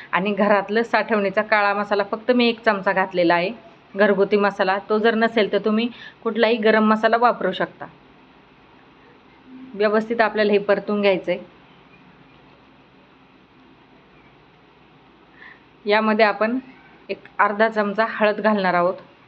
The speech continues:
व्यवस्थित आपल्याला हे छान आता तेल सुटेपर्यंत आपण परतून घेणार आहोत.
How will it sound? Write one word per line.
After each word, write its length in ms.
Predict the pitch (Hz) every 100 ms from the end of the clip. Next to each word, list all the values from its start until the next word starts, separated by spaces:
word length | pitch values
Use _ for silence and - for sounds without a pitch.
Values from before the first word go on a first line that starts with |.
| - - _ - _ _ _ - - - 131 - _ - - - - - - _ _ _ - _ _ _ _ _ _ _ _ _ _ _ -
व्यवस्थित 440 | 196 202 214 220 220
आपल्याला 340 | 208 208 196
हे 200 | 202 247 254 - -
छान 180 | 202 208
आता 140 | 208
तेल 280 | 196 220 220
सुटेपर्यंत 640 | 220 196 190 202 190 190
आपण 300 | 208 190 220 269 - -
परतून 360 | 208 190 208
घेणार 260 | 196 190 165
आहोत. 220 | 160 160